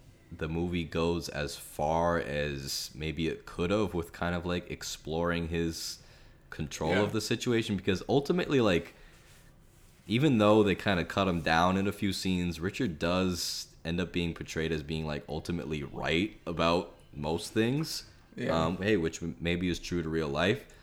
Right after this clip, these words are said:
Speaker 1: um, and maybe that's just how they wanted to portray it. I do think a lesser version of this movie would have had him be, um, this guy who was just, you know, we have these great men, these godlike men in movies that he can do no wrong and all stuff.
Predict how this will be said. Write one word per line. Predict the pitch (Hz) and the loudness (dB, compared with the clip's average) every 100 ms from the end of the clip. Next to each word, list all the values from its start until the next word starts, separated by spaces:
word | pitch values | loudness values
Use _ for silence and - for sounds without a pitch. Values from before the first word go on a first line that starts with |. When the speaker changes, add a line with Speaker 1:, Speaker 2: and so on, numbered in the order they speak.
| - - | -20 -10
Speaker 1:
um, | 78 76 76 | -6 -4 -4
and | 73 | -4
maybe | 80 80 | -2 -2
that's | 80 80 - | -2 -4 -6
just | 78 | -6
how | 80 | -4
they | 78 | -2
wanted | 73 76 | -4 -6
to | - | -8
portray | - 76 - 85 | -12 -10 -2 0
it. | 98 - - - | 0 -2 -10 -10
I | 76 | -4
do | 80 90 | -2 -2
think | 101 87 | -2 -2
a | 76 | -2
lesser | 73 78 82 92 | 0 0 2 2
version | 80 85 82 87 | 4 4 4 2
of | 87 | 0
this | 82 82 | -2 -2
movie | 92 87 92 | 0 2 2
would | 82 73 | 0 -2
have | - | -2
had | 80 80 | 0 0
him | 80 76 | -2 -4
be, | 78 76 80 78 - - - - | -2 -2 -2 -4 -8 -20 -12 -4
um, | 76 73 76 69 - - - - - - - - | 0 0 -2 -6 -10 -18 -20 -20 -20 -20 -10 -6
this | 82 | -4
guy | - 82 82 | 2 6 6
who | 80 82 | 4 0
was | 80 73 | -2 -2
just, | 80 - - - | -6 -6 -8 -8
you | 78 | -4
know, | 69 62 - - - - | -4 -6 -10 -20 -20 -6
we | 82 | 0
have | 82 82 | 2 2
these | 82 78 | 0 -4
great | - 82 85 67 | -2 0 2 0
men, | 76 76 | -2 -2
these | 73 71 | -4 -6
godlike | - 69 76 80 78 73 - - - | -4 -2 0 0 -2 -4 -10 -18 -8
men | 76 78 | -4 -2
in | 82 | 0
movies | 82 85 82 85 82 - | 0 0 0 0 0 -2
that | 73 71 - | -6 -6 -8
he | 78 | -8
can | 71 71 | -6 -4
do | 80 | -4
no | 71 | -4
wrong | 69 71 85 85 | -2 0 2 2
and | |
all | 82 87 | 0 0
stuff. | - 95 101 | 0 0 0